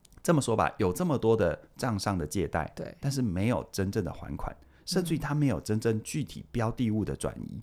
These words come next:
Speaker 2: 是。
Speaker 1: 哇，那这个结构上的不合理，就等于是不断的，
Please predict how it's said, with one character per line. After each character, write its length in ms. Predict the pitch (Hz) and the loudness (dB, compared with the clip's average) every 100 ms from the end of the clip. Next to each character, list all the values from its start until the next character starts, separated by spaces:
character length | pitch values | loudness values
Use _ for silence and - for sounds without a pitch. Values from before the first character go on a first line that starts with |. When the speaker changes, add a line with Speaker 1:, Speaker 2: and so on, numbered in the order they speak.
| - | -14
Speaker 2:
是。 320 | - 175 147 156 - - | -14 -12 -10 -14 -18 -4
Speaker 1:
哇， 240 | 147 113 - _ | -2 -2 -8 _
那 120 | - 233 | -2 0
这 140 | 269 | 0
个 180 | 139 95 - _ - | 0 -2 -6 _ -4
结 140 | 202 | 0
构 140 | 190 156 | 2 2
上 140 | 139 | 2
的 40 | 98 | 0
不 80 | |
合 140 | 113 76 | -2 -4
理， 100 | 67 | -4
就 100 | - | -6
等 160 | 127 69 | -4 -4
于 100 | 62 | -6
是 140 | - | -6
不 180 | - - | -6 -4
断 300 | - 123 80 | 0 2 2
的， 180 | 60 | -2